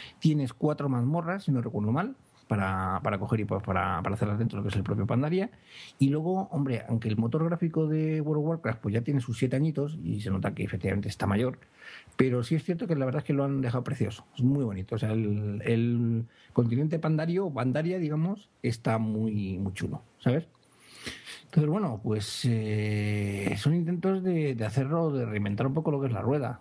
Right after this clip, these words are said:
Estamos todo, todo el mundo, digamos, pues esperando a, a, <laughs> a poder pelear con lo que sería el, el dragón, ¿sabes? El que apareció dentro de lo que es, eh,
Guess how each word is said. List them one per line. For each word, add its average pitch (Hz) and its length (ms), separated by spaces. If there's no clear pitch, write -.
Estamos 120 420
todo, 127 380
todo 120 160
el 123 60
mundo, 135 200
digamos, 127 460
pues 107 240
esperando 117 540
a, 120 640
a, 117 720
<laughs> - 0
a 123 100
poder 127 300
pelear 120 300
con 127 120
lo 120 60
que 110 120
sería 123 300
el, 107 220
el 107 140
dragón, 143 420
¿sabes? 143 220
El 120 100
que 104 260
apareció 107 460
dentro 117 200
de - 20
lo 117 60
que 120 60
es, 110 60
eh, 113 460